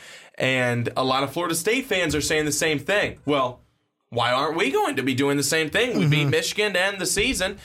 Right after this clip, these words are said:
Speaker 1: and th-, to end the entire season, and with that Orange Bowl win, why won't we just pick it up too?"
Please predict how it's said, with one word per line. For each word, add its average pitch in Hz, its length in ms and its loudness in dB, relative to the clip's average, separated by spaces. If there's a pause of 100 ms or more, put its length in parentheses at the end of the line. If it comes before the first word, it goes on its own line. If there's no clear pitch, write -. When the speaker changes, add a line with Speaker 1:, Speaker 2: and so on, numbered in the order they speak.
(180)
Speaker 1:
and 127 280 -2
th-, 147 140 -2
to 151 160 0
end 175 260 0
the 160 140 2
entire 160 400 0
season, 139 460 -2 (280)
and 139 440 2
with 147 200 0
that 143 140 2
Orange 165 380 0
Bowl 131 260 0
win, 123 380 -2 (400)
why 135 160 0
won't 196 200 0
we 233 140 2
just 220 220 -2
pick 170 180 -2
it 160 80 2
up 165 160 0
too?" 196 320 -2